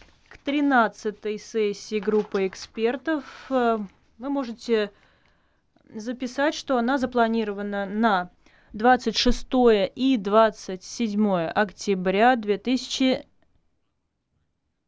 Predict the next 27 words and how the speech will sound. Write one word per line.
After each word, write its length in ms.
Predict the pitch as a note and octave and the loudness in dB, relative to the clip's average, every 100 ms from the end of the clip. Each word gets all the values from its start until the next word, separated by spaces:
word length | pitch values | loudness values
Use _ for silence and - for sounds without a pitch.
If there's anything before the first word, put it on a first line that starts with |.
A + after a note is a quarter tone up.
| _ _ _ _ _ _ _ _ _ _ _ _ _ _ _ _ | _ _ _ _ _ _ _ _ _ _ _ _ _ _ _ _
шестнадцатого 640 | - A3 B3 A#3 - G#3 | -16 0 0 0 0 0
года, 280 | G#3 B3+ B3 | 2 2 2
говорит 500 | A#3 G#3 G#3 A#3 A#3+ G3 G#3 | 2 6 6 4 2 -2 -2
председатель. 840 | - A#3+ A#3+ - A3 G#3 E3+ - F#3+ | -2 -2 -2 -2 4 4 4 0 0
Наверное, 320 | G3+ A#3+ C4+ | 4 4 4
имеется 220 | A3+ A#3 | 2 0
в 20 | |
виду 100 | B3+ | -2
семнадцатый 800 | B3 B3+ B3+ B3 F#3 - F#3 F#3 | 2 6 8 8 4 -4 -4 -4
год. 420 | F3+ F#3 E3+ - - - - - - - | 0 2 0 2 4 4 2 -16 -12 0
Она 260 | G#3 B3+ | 4 6
будет 340 | C#4+ B3 C4+ B3 | 6 4 2 2
в 60 | |
Женеве, 540 | A#3+ C4 C#4 C4+ G3+ F3+ | 4 8 8 8 6 2
но 80 | F#3+ | 0
если 580 | B3 - B3 A3+ G#3+ G3+ - - - | 0 2 4 6 4 0 -10 -16 -8
у 120 | G#3+ | 0
ко-, 180 | A#3+ A#3+ | 4 4
у 100 | B3 | 2
кто-то 240 | - B3+ | -2 2
горит 300 | A3+ A#3 A#3+ | 4 6 4
желанием 440 | A3 B3 A3 G#3 | 2 2 2 0
в 40 | G#3 | 0
другом 280 | A3 A3 A#3 | 2 2 2
месте 280 | F4 - | 0 -2
это 160 | C4+ G#3+ | -2 -2
провести, 840 | G#3+ A3+ A3 G#3+ - - G3+ F3+ | 0 2 2 0 -6 -10 -8 -8